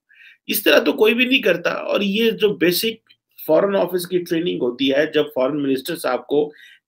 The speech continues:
train किया जाता है लोगों से मिलने के लिए, उन्होंने किस तरह deal करना है। और he is a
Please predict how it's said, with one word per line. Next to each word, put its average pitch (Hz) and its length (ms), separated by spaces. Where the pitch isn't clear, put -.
train 196 340
किया 170 220
जाता 127 300
है 120 60
लोगों 120 320
से 123 160
मिलने 104 360
के 98 120
लिए, 92 140
उन्होंने 165 200
किस 147 260
तरह 165 140
deal 120 340
करना 104 260
है। 107 60
और 131 140
he 151 120
is 156 60
a 170 60